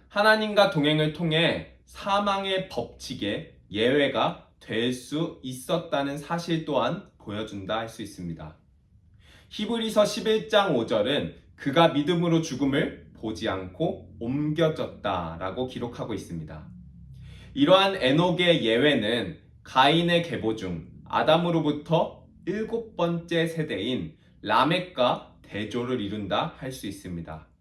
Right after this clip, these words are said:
라멕이 악함의 극치를 보여준다면 에녹은 하나님과 동행함으로써 인간이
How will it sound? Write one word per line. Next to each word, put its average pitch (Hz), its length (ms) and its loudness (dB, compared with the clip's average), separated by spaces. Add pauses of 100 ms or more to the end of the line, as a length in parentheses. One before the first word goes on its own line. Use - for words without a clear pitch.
(580)
라멕이 151 880 2
악함의 190 580 -2
극치를 180 500 0
보여준다면 92 760 -2 (280)
에녹은 151 800 2
하나님과 160 640 2
동행함으로써 127 1160 0 (140)
인간이 170 800 2